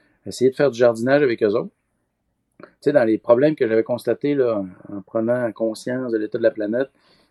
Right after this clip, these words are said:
il y avait les enjeux interculturels, puis les enjeux de pauvreté, puis les enjeux environnementaux. Ça fait que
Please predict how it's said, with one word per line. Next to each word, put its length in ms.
il 60
y 40
avait 140
les 160
enjeux 420
interculturels, 920
puis 160
les 100
enjeux 260
de 40
pauvreté, 640
puis 100
les 120
enjeux 240
environnementaux. 680
Ça 80
fait 100
que 60